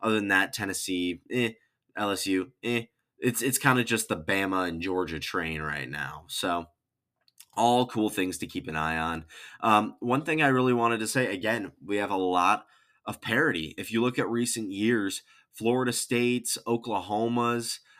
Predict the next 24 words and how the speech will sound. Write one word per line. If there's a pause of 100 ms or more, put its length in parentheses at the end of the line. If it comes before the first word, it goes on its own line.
(120)
uh,
Washington, (320)
Oregon,
these
are
teams
that
have (920)
not
always
been
up
there
at
the
top
or
had
a
chance
to
make
the
playoffs.